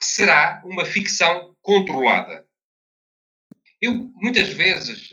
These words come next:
quando falo destes assuntos, eu dou um exemplo que gostaria de vos passar. Quando nós éramos mais jovens, havia umas revistas que aparecia uma folha com uns pontos.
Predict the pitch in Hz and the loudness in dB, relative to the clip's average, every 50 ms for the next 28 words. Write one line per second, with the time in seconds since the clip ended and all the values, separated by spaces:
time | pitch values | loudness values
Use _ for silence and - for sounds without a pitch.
0 | 139 139 131 - 175 170 160 151 151 143 135 127 123 - 156 156 160 151 135 127 | -20 -20 -10 -4 -2 -2 -2 -2 -2 -2 -2 -2 -2 2 4 4 4 4 2 -2
1 | 151 147 - - 135 127 127 156 190 196 196 - 156 151 131 165 175 170 156 151 | -4 -4 -4 -6 -8 -8 -6 -4 -4 -4 -4 -4 -6 -4 -2 -2 -2 -2 -2 -2
2 | 139 135 120 117 113 117 147 175 185 175 151 131 120 120 - _ _ _ _ _ | 0 0 0 -2 0 0 0 0 0 -4 -8 -10 -10 -10 -12 _ _ _ _ _
3 | _ _ 165 151 147 - - - - 156 151 - - - - - - - 180 - | _ _ -6 -6 -4 -6 -6 -2 -2 0 0 0 -2 -4 -8 -10 -8 -8 -8 -8
4 | - - - - - - - - - 262 214 165 139 117 110 107 - - - - | -6 -4 -4 -4 -4 -4 -4 -4 -2 -2 0 0 0 0 0 -2 -4 -10 -16 -20
5 | - _ - 156 156 131 120 120 127 165 170 165 - - - 123 131 143 131 113 | -20 _ -4 -2 -2 -2 -4 -4 0 2 2 2 2 -2 -2 0 0 0 0 -2
6 | 104 95 95 - - _ _ _ _ _ _ _ _ 139 127 123 123 147 185 185 | -4 -6 -6 -10 -18 _ _ _ _ _ _ _ _ -2 -2 -2 -4 -6 -6 -2
7 | 170 139 120 107 - - - _ _ 143 151 160 160 131 123 120 117 123 - 185 | 0 2 2 0 0 -6 -12 _ _ -2 0 0 0 0 -2 -4 -6 -2 -2 -2
8 | - - - 127 104 - - - _ _ _ _ _ _ _ _ _ - 151 151 | -2 -2 -2 -4 -4 -4 -6 -12 _ _ _ _ _ _ _ _ _ 0 2 4
9 | 139 131 139 139 139 156 170 - - 220 220 196 175 165 - - - - 147 156 | 4 2 0 -2 -4 -4 -4 0 0 0 0 2 0 0 -2 -2 -6 -8 -2 -2
10 | 170 170 170 175 175 - 170 170 180 175 160 - - - - 196 190 160 131 123 | -2 0 0 -2 -2 -2 -2 -2 -2 -2 -2 -6 -8 -2 2 2 2 2 2 -2
11 | 123 | -8